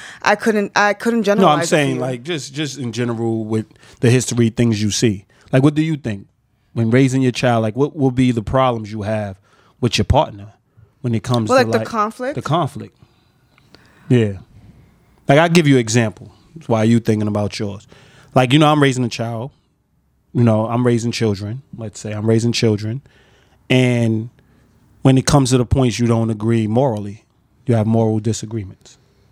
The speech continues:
Speaker 2: Now, that's the essence, that's the core of what y'all both believe. You know what I mean? Like, you believe, I believe, let's say, my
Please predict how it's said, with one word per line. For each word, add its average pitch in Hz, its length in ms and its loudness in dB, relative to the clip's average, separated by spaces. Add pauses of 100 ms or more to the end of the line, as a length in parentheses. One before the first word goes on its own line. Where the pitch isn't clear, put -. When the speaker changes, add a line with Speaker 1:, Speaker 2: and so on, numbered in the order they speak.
(920)
Speaker 2:
Now, 131 260 4
that's 147 300 2
the - 200 0
essence, 135 320 2
that's 120 200 0
the - 80 -10
core 113 480 2
of 110 160 -4
what 113 200 -2
y'all 110 120 -4
both 107 260 -4
believe. 110 580 -4 (920)
You 131 80 6
know 123 80 4
what 117 60 2
I 113 40 0
mean? 117 280 2
Like, 113 260 0 (460)
you 135 140 4
believe, 131 500 4 (200)
I 147 120 2
believe, 143 380 0
let's 131 200 -2
say, 117 380 -2 (560)
my 120 400 0